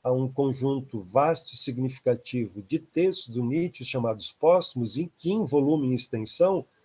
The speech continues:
eh, são similares ao volume da obra literária, ou seja, dos textos publicados pelo próprio Nietzsche em vida.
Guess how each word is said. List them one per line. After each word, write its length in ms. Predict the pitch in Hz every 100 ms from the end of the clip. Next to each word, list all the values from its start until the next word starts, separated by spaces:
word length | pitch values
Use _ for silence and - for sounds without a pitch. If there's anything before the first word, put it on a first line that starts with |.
| _ _ _ _ -
eh, 340 | 131 127 120
são 600 | 120 - 147 160 175 175 _ _
similares 920 | - - 175 160 131 131 135 160 143
ao 180 | 143 143
volume 380 | 151 135 139 156
da 160 | 135
obra 280 | 139 139 139
literária, 560 | 143 143 165 139 123 107
ou 60 |
seja, 320 | 104 131 113 113
dos 220 | 117 -
textos 400 | 156 175 - -
publicados 580 | 160 143 - 139 135 -
pelo 180 | 139
próprio 340 | 135 131 131 127
Nietzsche 280 | 123 120 135
em 80 |
vida. 300 | 127 104 82